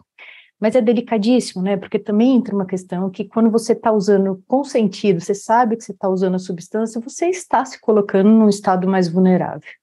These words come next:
né? E é um estado mais vulnerável, tanto no sentido de consciência, né? Porque esse é o risco, talvez você não esteja presente ali.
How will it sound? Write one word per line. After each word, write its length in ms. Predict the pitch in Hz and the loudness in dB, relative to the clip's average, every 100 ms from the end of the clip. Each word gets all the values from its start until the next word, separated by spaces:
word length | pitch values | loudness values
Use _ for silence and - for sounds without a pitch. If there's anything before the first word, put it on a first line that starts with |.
| _ _ _ | _ _ _
né? 180 | 196 190 185 _ - _ - | -12 -12 -14 _ -20 _ -4
E 60 | 202 | 0
é 40 | |
um 40 | 208 | 0
estado 360 | 208 214 202 | 2 0 2
mais 240 | 208 208 190 | 2 2 0
vulnerável, 720 | 196 196 185 180 170 185 185 | 0 2 2 2 2 0 -2
tanto 280 | 220 240 294 | -2 -2 -2
no 60 | 254 | -2
sentido 420 | 240 202 208 185 | -2 -4 -2 -2
de 120 | 190 | -2
consciência, 920 | 190 226 220 - 190 185 202 190 392 - _ | 0 0 0 -2 0 0 -2 -4 -6 -8 _
né? 140 | 233 233 | -6 -6
Porque 180 | - 214 | 0 -2
esse 160 | 208 | 0
é 20 | 311 | 0
o 40 | |
risco, 320 | 339 311 - - | 0 0 -6 -10
talvez 260 | 190 208 208 | -2 -2 -2
você 180 | 214 233 | -4 -2
não 60 | |
esteja 340 | 233 - 214 - | -2 -2 -4 -2
presente 680 | 240 220 196 196 208 208 - _ _ _ - | 0 0 2 2 0 -2 -12 _ _ _ -6
ali. 340 | 233 196 180 | -4 -2 -4